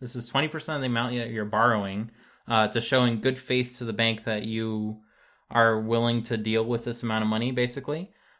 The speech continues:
Um, if you cannot come up with twenty percent, you're going to end up with something called mortgage insurance. And this is insurance that you have to pay for the bank's benefit. Like, you do not benefit from this insurance.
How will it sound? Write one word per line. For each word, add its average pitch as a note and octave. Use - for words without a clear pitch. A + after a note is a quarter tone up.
Um, G#2
if B2+
you C3
cannot D3
come D3
up C#3+
with A#2+
twenty A#2
percent, A#2
you're B2
going D3
to C#3
end B2+
up B2
with A#2+
something B2
called A2
mortgage A2+
insurance. D#3
And C3
this -
is G3
insurance D#3
that B2
you C3
have D3+
to -
pay C3+
for E3+
the B2
bank's C3+
benefit. A#2+
Like, A2+
you B2+
do C#3+
not C#3
benefit B2
from A2+
this G#2+
insurance. A2